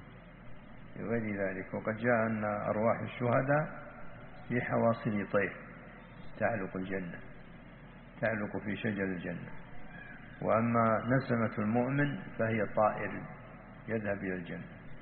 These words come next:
ولها صلة بالقبر، ما تفارقه، تفارق البدن. فهذا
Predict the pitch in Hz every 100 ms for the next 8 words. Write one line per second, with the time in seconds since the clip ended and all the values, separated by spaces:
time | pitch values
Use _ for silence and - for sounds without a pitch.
0 | - - - - - - - - 98 107
1 | 120 110 123 127 127 - - - - 110
2 | 113 104 104 98 95 98 101 90 - -
3 | - - 98 107 107 95 101 98 95 87
4 | - - - - 104 104 98 98 92 90
5 | 78 - - - - - - - - -
6 | - - - - - - - - - 92
7 | 117 120 120 127